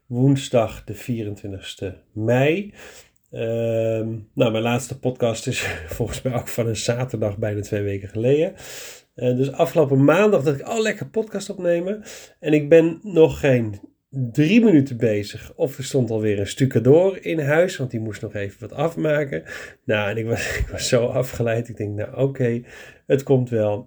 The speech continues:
<laughs> zodra het weer een klein beetje rustig in hu-, is in huis." Nou, en dat is vandaag. En ik had er ook echt zin in, want ik denk, "Ja, eh, ik, ik,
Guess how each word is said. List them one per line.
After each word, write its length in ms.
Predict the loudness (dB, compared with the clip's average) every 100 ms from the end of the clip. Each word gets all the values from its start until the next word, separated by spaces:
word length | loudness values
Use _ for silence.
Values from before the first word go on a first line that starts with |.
| -12 -10
<laughs> 120 | -8
zodra 480 | -6 -4 -2 -2 -4
het 180 | -4
weer 120 | -2 -2
een 100 | 0
klein 260 | -2 0
beetje 240 | 0 0 -2
rustig 320 | -4 -8 -10
in 120 | -8
hu-, 180 | -8 -8
is 200 | -10 -8
in 80 | -6
huis." 260 | -6 -6 -10 -20 -20 6
Nou, 220 | 6 6 0 _
en 140 | 2
dat 160 | 4 4
is 100 | -2
vandaag. 560 | -6 -2 -2 -2 -8 -16 -20 -20 _
En 200 | _ 2
ik 80 | 4
had 120 | 4
er 80 | 2
ook 80 | 0
echt 220 | 0 -2
zin 220 | 0 4
in, 300 | 6 6 4 -4
want 120 | -6
ik 100 | 0
denk, 160 | 2 4
"Ja, 240 | 2 0 -14 -12
eh, 120 | -8 -10 -12 -16 -14
ik, 200 | -14 -12
ik, 340 | -12 -12